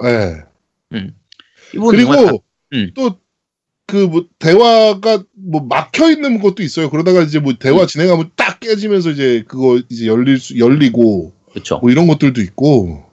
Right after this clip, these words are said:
Speaker 2: 야, 그 부분은
Speaker 1: 네.
Speaker 2: 생각해보면은 그 역전 재판하고 비슷한 느낌이네요.
Speaker 1: 그쵸.
Speaker 2: 음. 어쨌든 요런 식으로 진행이 되는 거라, 어, 꽤 가볍게 즐길 수 있어요. 그러니까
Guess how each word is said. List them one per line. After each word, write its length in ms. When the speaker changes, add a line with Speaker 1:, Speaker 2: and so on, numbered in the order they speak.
Speaker 2:
야, 120
그 160
부분은 300
Speaker 1:
네. 40
Speaker 2:
생각해보면은 640
그 320
역전 240
재판하고 460
비슷한 260
느낌이네요. 460
Speaker 1:
그쵸. 340
Speaker 2:
음. 300
어쨌든 600
요런 240
식으로 320
진행이 280
되는 240
거라, 440
어, 720
꽤 140
가볍게 400
즐길 220
수 140
있어요. 320
그러니까 300